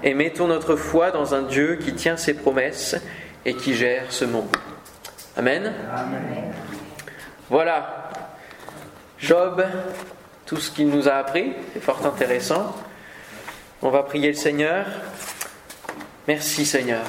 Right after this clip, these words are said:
Speaker 1: pour ta parole. Elle est chère à nos cœurs et Seigneur, nous te bénissons encore pour ces temps que nous avons passés. Tu nous as enrichis. Seigneur, que nous puissions maintenant vivre tous ces enseignements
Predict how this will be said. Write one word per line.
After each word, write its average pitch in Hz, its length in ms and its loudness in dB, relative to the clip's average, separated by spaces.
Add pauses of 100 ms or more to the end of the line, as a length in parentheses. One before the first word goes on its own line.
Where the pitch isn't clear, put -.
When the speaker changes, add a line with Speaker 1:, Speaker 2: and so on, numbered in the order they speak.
Speaker 1:
pour 123 120 2
ta 123 120 2
parole. 110 440 2 (2000)
Elle - 120 4
est 123 100 2
chère 127 260 2
à 127 60 0
nos 127 120 0
cœurs 139 460 2
et 117 180 -2 (640)
Seigneur, 135 300 2
nous 135 80 -4
te 147 80 4
bénissons 139 420 2
encore 147 240 2
pour 135 140 -4
ces 143 160 2
temps 156 160 0
que 147 80 -4
nous 135 160 2
avons 135 140 4
passés. 156 540 0 (680)
Tu 147 120 -2
nous 143 220 4
as 131 460 2
enrichis. 160 600 2 (680)
Seigneur, 170 360 2
que 175 80 2
nous 165 200 4
puissions 175 720 4
maintenant 165 640 2
vivre 160 420 2
tous 175 220 0
ces 170 240 2
enseignements 143 600 2